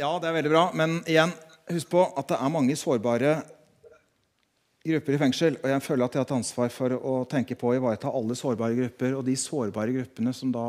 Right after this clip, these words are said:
opplever mye isolasjon, selvisolering, psykisk syke i fengsel, som absolutt burde vært i psykiatrien og så videre, det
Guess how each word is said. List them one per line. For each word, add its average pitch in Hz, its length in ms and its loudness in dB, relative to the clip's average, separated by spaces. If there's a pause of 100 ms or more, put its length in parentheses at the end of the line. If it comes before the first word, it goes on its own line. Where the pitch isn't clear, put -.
(160)
opplever 120 520 -2
mye 113 260 0
isolasjon, 123 500 -6
selvisolering, 113 800 -2 (400)
psykisk 120 480 -4
syke 117 240 -4
i - 40 -20
fengsel, 120 440 -4
som 135 240 -6
absolutt - 460 -8
burde 120 180 -6
vært 113 240 -8
i - 40 -12
psykiatrien 110 560 -6
og 107 80 -10
så 113 120 -8
videre, 113 300 -4
det 117 160 -2